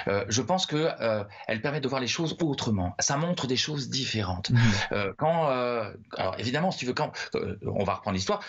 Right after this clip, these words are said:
Speaker 1: quand en mille neuf cent quatre-vingt-quinze quatre-vingt-seize je commence ma thèse, eh ben, je m'aperçois, je finis par m'apercevoir qu'il y a d'autres gens qui travaillent sur ces groupes-là.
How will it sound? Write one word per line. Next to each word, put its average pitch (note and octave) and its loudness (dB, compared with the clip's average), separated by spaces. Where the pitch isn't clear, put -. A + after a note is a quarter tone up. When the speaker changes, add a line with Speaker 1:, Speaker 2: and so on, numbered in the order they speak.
Speaker 1:
quand F#3 4
en F3+ 4
mille B2+ 2
neuf B2 -2
cent C3 -4
quatre-vingt-quinze C3 -2
quatre-vingt-seize A#2 -2
je - -2
commence A2+ 2
ma G2+ -2
thèse, F3+ -2
eh G2 -10
ben, A2 0
je G#2 -4
m'aperçois, B2+ -2
je - 0
finis D#3 0
par B2 0
m'apercevoir G#2+ -2
qu'il C3+ -2
y - 0
a - -10
d'autres A#3+ -2
gens C3+ 0
qui - -10
travaillent F2+ -4
sur - -4
ces G#2 -2
groupes-là. F#2+ -8